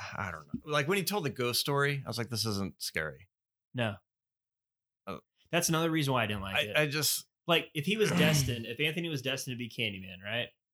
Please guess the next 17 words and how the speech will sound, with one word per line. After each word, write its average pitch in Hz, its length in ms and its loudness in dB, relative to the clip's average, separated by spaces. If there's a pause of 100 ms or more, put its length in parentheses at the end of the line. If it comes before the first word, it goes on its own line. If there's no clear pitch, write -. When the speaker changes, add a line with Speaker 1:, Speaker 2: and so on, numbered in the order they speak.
Speaker 2:
Obviously, 123 340 0
'cause 117 140 -6
he 120 60 -2
was 117 120 -4
the 120 100 -2
baby, 113 440 -2
right? 113 160 -4
He 131 60 -2
was 123 120 -2
chosen. 113 500 0 (180)
He's 104 160 4
the 104 60 4
Speaker 1:
Mm-hmm. 127 80 2
Speaker 2:
chosen 135 340 0
one. 90 180 -6 (960)
He 165 140 0
just 143 280 0